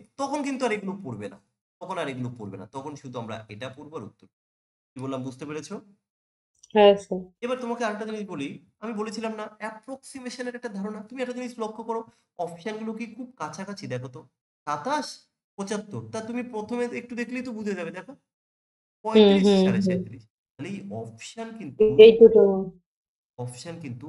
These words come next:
Speaker 1: অনেক সময় হেল্প করবে ফাস্ট উত্তর করার জন্য। দেখো, পরের কোশ্চেনটা দেখো, এটা পড়বে না, আমরা এটা পড়বো। এখানেরও দেখো অপশনগুলো, যে প্রথমে দেখা গেলো ভাগ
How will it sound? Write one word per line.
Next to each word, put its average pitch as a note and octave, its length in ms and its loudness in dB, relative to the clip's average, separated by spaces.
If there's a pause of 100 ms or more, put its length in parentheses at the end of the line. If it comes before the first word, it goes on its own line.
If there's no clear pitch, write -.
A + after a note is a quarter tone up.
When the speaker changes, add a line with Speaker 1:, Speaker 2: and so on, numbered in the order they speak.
Speaker 1:
অনেক A2 240 -10
সময় C#3+ 280 -16 (540)
হেল্প G3+ 260 -12
করবে G3 280 -12 (160)
ফাস্ট F#3+ 400 -12
উত্তর - 260 -20
করার A2 260 -10
জন্য। F#2+ 220 -18 (480)
দেখো, G3+ 220 -12
পরের F3 260 -8
কোশ্চেনটা E3 400 -14
দেখো, D3+ 260 -12 (1500)
এটা B2+ 220 -8
পড়বে B2 320 -10
না, B2+ 120 -8 (160)
আমরা A2 200 -12
এটা A2 200 -10
পড়বো। A2 280 -18 (120)
এখানেরও F#3 380 -12
দেখো B2+ 240 -10
অপশনগুলো, B2 480 -12 (540)
যে D3+ 60 -10 (160)
প্রথমে E3+ 300 -10
দেখা F#3+ 160 -6
গেলো G3+ 140 -6
ভাগ D3 200 -6